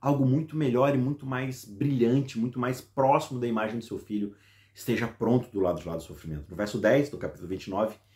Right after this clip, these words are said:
ele diz, né, "Assim diz o Senhor: Logo que se cumprirem para a Babilônia setenta anos, atentarei para vocês e cumprirei a promessa que eu fiz para vocês, trazendo-os de volta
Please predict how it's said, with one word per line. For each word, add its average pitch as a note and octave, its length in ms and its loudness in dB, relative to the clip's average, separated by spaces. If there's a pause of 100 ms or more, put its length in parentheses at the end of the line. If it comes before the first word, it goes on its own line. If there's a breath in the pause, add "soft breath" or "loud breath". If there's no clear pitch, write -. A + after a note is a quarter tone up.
(200 soft breath)
ele G2+ 320 -4 (100)
diz, F2 260 -8
né, F#2+ 160 -4
"Assim G#2+ 240 -4
diz G2 120 -4
o F#2+ 60 -6
Senhor: F#2 500 0 (420 soft breath)
Logo D#3+ 340 6
que - 100 -14
se D3 140 -10
cumprirem D3 520 -2
para C3 220 -2
a A#2 40 0
Babilônia A#2+ 540 2
setenta D#3+ 760 -2
anos, B2+ 520 2 (340 soft breath)
atentarei B2+ 600 2
para C#3 200 0
vocês A2 440 -4
e G#2+ 40 -8
cumprirei G#2 520 -6
a G2+ 40 -4
promessa F#2 480 -8
que - 120 -14 (160)
eu E3+ 180 4
fiz A2 400 -4
para A#2 220 -4
vocês, - 600 -2 (440 soft breath)
trazendo-os G#2 520 -2
de A2 100 -6
volta F2+ 500 -4